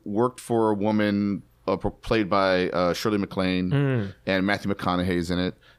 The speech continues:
Speaker 1: and it's directed by Richard Linklater, who's
Speaker 2: Okay. Good director.
Speaker 1: you know, he
Speaker 2: Solid.
Speaker 1: could have been an interesting American Splendor as well.
Speaker 2: True, true.
Speaker 1: Um, but he, uh, but, but the movie,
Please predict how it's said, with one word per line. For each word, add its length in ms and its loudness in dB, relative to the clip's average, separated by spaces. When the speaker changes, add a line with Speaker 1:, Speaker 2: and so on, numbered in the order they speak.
Speaker 1:
and 120 0
it's 100 -4
directed 540 -2
by 300 0
Richard 260 -4
Linklater, 480 -2
who's 220 0
Speaker 2:
Okay. 220 0
Good 140 -2
director. 420 0
Speaker 1:
you 100 0
know, 120 2
he 60 0
Speaker 2:
Solid. 200 2
Speaker 1:
could 80 4
have 280 -18
been 100 0
an 220 -2
interesting 500 -2
American 300 -2
Splendor 300 -2
as 100 -2
well. 180 4
Speaker 2:
True, 300 4
true. 340 -2
Speaker 1:
Um, 520 0
but 260 2
he, 560 -2
uh, 840 2
but, 280 -2
but 100 -4
the 80 0
movie, 640 2